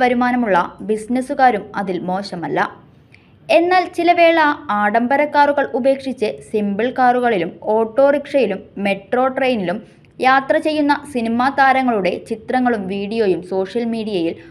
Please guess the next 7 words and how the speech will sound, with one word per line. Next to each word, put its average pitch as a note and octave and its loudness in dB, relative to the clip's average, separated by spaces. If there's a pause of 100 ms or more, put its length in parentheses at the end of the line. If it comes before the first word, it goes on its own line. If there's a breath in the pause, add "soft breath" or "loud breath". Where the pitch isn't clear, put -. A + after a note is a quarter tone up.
(260 loud breath)
വൈറലാകാറുണ്ട്. F3+ 2 (1000 soft breath)
ഇന്ത്യൻ E4 2
സിനിമയിലെ F4 4 (220)
ഇതിഹാസങ്ങളിൽ C#4 0 (120)
ഒരാളാണ് B3+ 4 (220)
അമിതാഭ് G3 -2
ബച്ചൻ. - -6